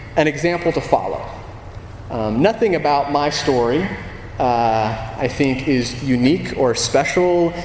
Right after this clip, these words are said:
to me. I didn't necess-, I, I'm, I'm, I really feel my, I'm a big nobody in most regards, in every regard. But I think that's something that maybe you could see. Oh, <laughs> so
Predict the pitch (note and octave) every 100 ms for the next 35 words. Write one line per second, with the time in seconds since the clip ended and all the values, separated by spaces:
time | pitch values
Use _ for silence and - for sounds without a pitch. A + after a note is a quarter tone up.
0 | - - C3+ E3 F3+ C3+ D3 C#3+ C#3 C3+
1 | - - C3+ B2+ B2+ C3 B2+ A#2+ G#2 A#2+
2 | B2+ D3 D#3 D#3 E3 D3+ C3 B2+ A#2+ C3
3 | D3 C3+ C3 D3+ C#3 B2+ C3 D3 - C3
4 | C3+ - C#3+ B2+ A#2+ B2 C#3+ C3+ C3 C3
5 | A#2+ A#2 A2 G#2+ B2 E3 - - - -
6 | - - - - - - - - D#3+ A3
7 | A3+ C3 D#3 - - - - - - -
8 | - - - - - - F#3 F3 D#3 -
9 | E3+ D#3 - D3+ C#3+ C3 C3+ C3 - -
10 | D3+ C#3+ D#3+ G#3 F#3+ - C#3+ A#2+ A2+ A#2
11 | - - - - - - - - - -
12 | - - B2 D3+ C#3+ - - - - D3+
13 | -